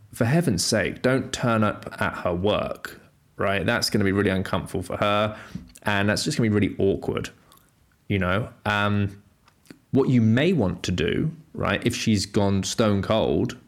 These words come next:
on you, is maybe just send a text, you know, and just say, "Hey, listen, um, I'm okay with it not working out between us or for whatever reason,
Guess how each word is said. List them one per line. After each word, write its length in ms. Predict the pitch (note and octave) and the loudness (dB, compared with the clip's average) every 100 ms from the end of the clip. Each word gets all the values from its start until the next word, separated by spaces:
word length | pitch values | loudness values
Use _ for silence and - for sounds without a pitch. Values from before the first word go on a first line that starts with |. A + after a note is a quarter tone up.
| - | -6
on 140 | F2+ | -2
you, 240 | F2 G2 B2 - - - - | 0 -2 -4 -10 -14 -16 -2
is 120 | B2 | 2
maybe 300 | B2 D3 E3+ | 4 4 2
just 240 | D#3+ B2+ - | 2 2 4
send 220 | B2 A2 | 2 2
a 40 | |
text, 640 | F#2+ - G#2+ E2 - - - - | 0 0 0 0 -4 -8 -8 -4
you 140 | G#2+ | 0
know, 220 | G2+ F#2+ F#2+ | 2 2 2
and 120 | - | 0
just 120 | G#2+ | 0
say, 120 | A2 | 2
"Hey, 240 | A2 B2 A#2 | 2 2 4
listen, 580 | B2+ - G2+ G2 A2 - | 2 2 0 0 -2 -2
um, 400 | G#2 G2+ G#2 - - _ - | 0 2 0 -4 -12 _ -2
I'm 100 | A#2 | 2
okay 460 | B2 A#2 C3 A#2+ A2+ | 2 2 2 2 4
with 480 | G#2+ G#2+ G2+ G#2 - - - - - - _ _ _ _ | 4 4 2 -2 -14 -20 -20 -20 -20 -20 _ _ _ _
it 160 | A2 A2 | -2 2
not 220 | A2+ - | 2 2
working 420 | A2+ G#2+ F#2+ G#2+ | 2 2 0 0
out 380 | G#2 G#2 F#2 - - - | 0 0 -2 -6 -16 -6
between 500 | G2 - G#2 G2 F#2+ | -4 0 2 2 0
us 240 | F#2 - | -2 -2
or 60 | G2 | -4
for 140 | - | 0
whatever 280 | G2+ G2 G2 | 0 2 2
reason, 640 | G2 A2 A2 F#2+ F#2 F#2+ | 4 4 4 2 -2 -4